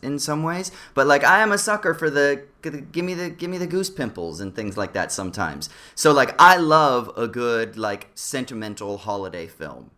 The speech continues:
you know? And I think I, I don't know, like, maybe I'm just in the mood for some love right now. Like, twenty twenty's been a brutal year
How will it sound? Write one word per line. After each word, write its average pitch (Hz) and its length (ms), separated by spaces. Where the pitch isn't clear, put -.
you 107 120
know? 117 320
And 123 400
I 123 80
think 185 360
I, 139 420
I 139 100
don't 160 260
know, 240 300
like, 123 260
maybe 170 280
I'm 233 80
just 233 220
in 208 100
the 185 80
mood 180 340
for 156 140
some 143 220
love 139 340
right 101 220
now. 85 200
Like, 90 160
twenty 190 260
twenty's 165 440
been 139 160
a 110 60
brutal 123 420
year 104 540